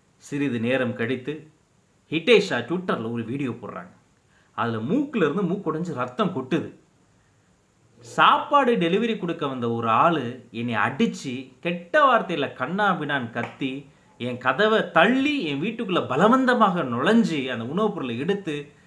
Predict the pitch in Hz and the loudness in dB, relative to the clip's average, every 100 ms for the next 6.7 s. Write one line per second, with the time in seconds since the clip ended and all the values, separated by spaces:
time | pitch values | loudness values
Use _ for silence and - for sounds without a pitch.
0 | _ _ 104 156 247 269 262 233 - 190 | _ _ 0 4 4 2 0 -2 2 2
1 | 247 277 214 - 135 135 - 233 269 262 | 2 2 2 0 -4 -6 -4 -4 2 4
2 | 196 190 202 170 151 151 151 147 - - | 6 4 2 -4 -4 0 0 -2 -4 -2
3 | 214 208 180 156 139 131 120 147 160 160 | -2 -2 -2 -2 0 -2 2 2 2 2
4 | 180 - 269 214 180 170 180 151 127 123 | 0 2 2 2 -2 -2 -2 -2 -4 2
5 | 156 202 190 139 135 120 131 139 156 135 | 4 4 2 -2 -4 -2 0 0 -2 -6
6 | 120 120 110 107 107 107 101 | -8 -12 -10 -10 -10 -14 -18